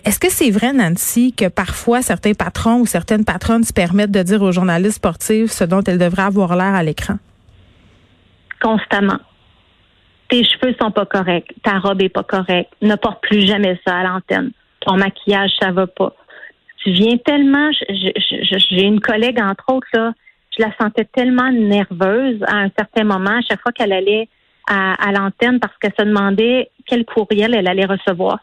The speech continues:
Speaker 2: cette fois-là. Elle n'était jamais correcte physiquement. Jamais. Elle ne portait jamais la bonne affaire. Elle
Speaker 1: On
Speaker 2: n'avait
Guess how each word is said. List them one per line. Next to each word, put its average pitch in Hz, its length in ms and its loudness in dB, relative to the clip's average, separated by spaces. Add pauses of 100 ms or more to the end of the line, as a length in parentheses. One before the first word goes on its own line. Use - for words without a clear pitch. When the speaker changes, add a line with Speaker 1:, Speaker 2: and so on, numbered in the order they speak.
Speaker 2:
cette 175 220 -2
fois-là. 190 320 -2 (400)
Elle 233 200 2
n'était 254 360 2 (200)
jamais 254 440 2
correcte 196 520 -2
physiquement. 190 520 0 (500)
Jamais. 240 540 2
Elle 220 60 0
ne 208 100 0
portait 233 380 -4
jamais 240 360 0
la 233 140 -2
bonne 196 180 -4
affaire. 214 480 -2
Elle 190 60 2
Speaker 1:
On 202 60 2
Speaker 2:
n'avait 190 80 2